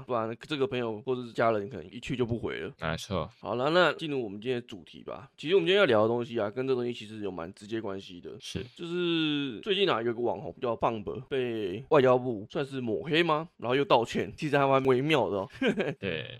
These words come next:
Speaker 1: 原因啊，是因为棒伯他在今年初的时候有拍了一个影片，
Speaker 2: 对。
Speaker 1: 就是他救了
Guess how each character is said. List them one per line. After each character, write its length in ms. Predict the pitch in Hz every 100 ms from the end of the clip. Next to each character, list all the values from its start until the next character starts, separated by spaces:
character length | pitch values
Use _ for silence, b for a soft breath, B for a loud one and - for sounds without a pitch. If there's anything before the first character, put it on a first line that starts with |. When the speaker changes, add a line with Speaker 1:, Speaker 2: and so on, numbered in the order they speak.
| - 175
Speaker 1:
原 180 | 170
因 200 | 202 233
啊， 240 | 202 135 120
是 160 | 202
因 220 | 196 196 196
为 260 | 170 139
棒 240 | 143 175 131
伯 140 | 117
他 160 | 139 143
在 380 | 147 120 107
今 200 | 110 165
年 160 | 190 123
初 280 | - 131 113
的 80 | 110
时 40 |
候 80 | 98
有 100 | 95
拍 120 | 165
了 60 | 165
一 20 |
个 100 | 135
影 120 | 92
片， 260 | - 165 -
Speaker 2:
对。 120 | 170
Speaker 1:
就 20 |
是 240 | 175 185 151
他 640 | - 151 143 139 135 131 135
救 240 | 190 131
了 260 | 107 90